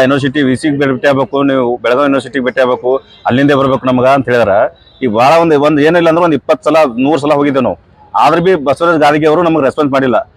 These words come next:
ಆದ್ರೆ ಕೆಲವು ವರ್ಷ, ಒಂದ್ ವರ್ಷ ಆಯ್ತು, ಒಂದ್ ವರ್ಷದಾಗ ಒಬ್ರಿಗೆ ತಗೊಂಡಾರ. ಯಾರು? ಉಮೇಶ್ ಜಾಧವ್ ಮಾಜಿ ಎಂ ಪಿ ಡ್ರೈವರ್ ತಗೊಂಡಾರ. ಅದಾದ್ಮ್ಯಾಗ ಒಬ್ರು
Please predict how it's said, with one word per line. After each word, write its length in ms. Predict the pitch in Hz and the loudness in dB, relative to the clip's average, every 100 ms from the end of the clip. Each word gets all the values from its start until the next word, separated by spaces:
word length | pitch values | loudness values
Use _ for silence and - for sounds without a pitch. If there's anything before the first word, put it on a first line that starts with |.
| _ _ _ _ _ _ | _ _ _ _ _ _
ಆದ್ರೆ 640 | 101 110 143 147 127 139 147 - | -2 2 2 2 2 2 0 0
ಕೆಲವು 200 | 143 185 175 | 2 2 2
ವರ್ಷ, 160 | 156 170 151 | 2 2 2
ಒಂದ್ 140 | 151 | 2
ವರ್ಷ 240 | 135 151 | 2 2
ಆಯ್ತು, 320 | 165 151 135 131 160 - _ _ - | 2 2 0 -2 -2 -8 _ _ -4
ಒಂದ್ 120 | 139 | 0
ವರ್ಷದಾಗ 320 | 151 165 170 165 165 | 0 2 2 4 4
ಒಬ್ರಿಗೆ 220 | 151 156 | 2 0
ತಗೊಂಡಾರ. 300 | 151 143 107 95 _ - | 0 0 0 -4 _ -2
ಯಾರು? 180 | 131 151 | 0 2
ಉಮೇಶ್ 200 | 143 143 | 0 0
ಜಾಧವ್ 200 | 135 139 | 0 0
ಮಾಜಿ 260 | 135 123 123 | 0 0 0
ಎಂ 120 | 131 | -2
ಪಿ 160 | 117 139 135 - | -2 -2 -2 -2
ಡ್ರೈವರ್ 260 | - 123 127 | -2 0 0
ತಗೊಂಡಾರ. 280 | 113 113 104 - _ _ | 0 0 0 -2 _ _
ಅದಾದ್ಮ್ಯಾಗ 480 | 120 127 143 170 180 | 0 4 4 4 2
ಒಬ್ರು 380 | 175 165 156 | 2 2 2